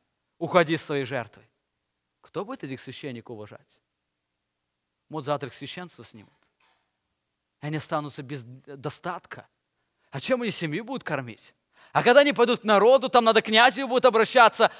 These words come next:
а князь скажет: «Уходи, ты же меня выгнал с храма, а сегодня я тебе скажу это же слово».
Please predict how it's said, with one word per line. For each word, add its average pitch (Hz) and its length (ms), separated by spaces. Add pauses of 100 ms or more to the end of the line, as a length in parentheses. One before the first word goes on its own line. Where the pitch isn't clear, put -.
(100)
а 220 80
князь 247 320
скажет: 220 320
«Уходи, 233 560
ты 269 240
же 240 160
меня 220 240
выгнал 202 280
с - 60
храма, 160 420 (260)
а 190 100
сегодня 208 400
я 208 180
тебе 175 240
скажу 175 240
это 165 220
же 147 100
слово». 139 480